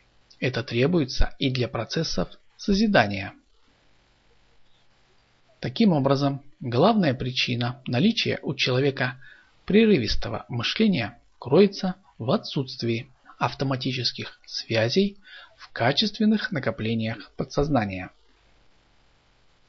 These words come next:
Присутствие непрерывности в мышлении свидетельствует о том, что оно абсолютно,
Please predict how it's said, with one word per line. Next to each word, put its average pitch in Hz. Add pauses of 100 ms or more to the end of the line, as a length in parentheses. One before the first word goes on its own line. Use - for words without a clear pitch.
(1300)
Присутствие 120 (320)
непрерывности 147 (180)
в 117
мышлении 113 (480)
свидетельствует 123
о 123
том, 175 (200)
что -
оно 123
абсолютно, 190